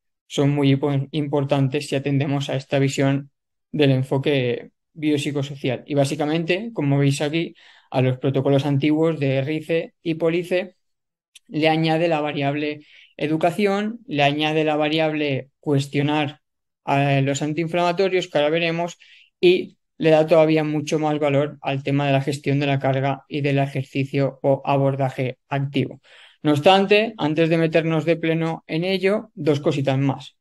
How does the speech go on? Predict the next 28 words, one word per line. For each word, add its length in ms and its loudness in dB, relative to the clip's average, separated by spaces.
Primero, 480 2
si 140 -4
tengo 180 0
una 120 2
lesión 280 -2
aguda 520 -2
con 200 -2
una 260 0
clínica 640 -2
o 120 -2
una 180 -2
magnitud 420 0
de 120 0
dolor 440 0
importante, 840 -2
lo 180 -2
primero 340 2
que 100 2
voy 120 4
a 80 4
tener 240 -2
que 80 -4
hacer 420 -2
es 240 -2
descartar 680 0
una 220 0
bandera 380 0
roja. 280 0